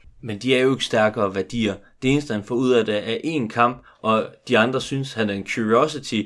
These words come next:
og det er meget sødt og hylder ham, og så går de ud og får deres karriere på deres individuelle overklassemåder.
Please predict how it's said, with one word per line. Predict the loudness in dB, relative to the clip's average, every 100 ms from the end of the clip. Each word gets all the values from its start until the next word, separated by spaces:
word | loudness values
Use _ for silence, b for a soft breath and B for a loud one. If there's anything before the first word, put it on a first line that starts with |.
| B
og | -6 -2
det |
er | 2
meget | 4 4
sødt | 2 0
og | 0
hylder | 0 4 4
ham, | 4 -2
og | -2
så | -4
går | 0 -2
de | -2 -6 -2
ud | -2 -2 -2
og | -4
får | 2 2
deres | 2 -2 -2
karriere | -4 -2 0 -2 0
på |
deres | 0 2 0
individuelle | 0 -2 -2 -4 -2 -2 0
overklassemåder. | 0 0 -2 -12 -10 -8 -8 -8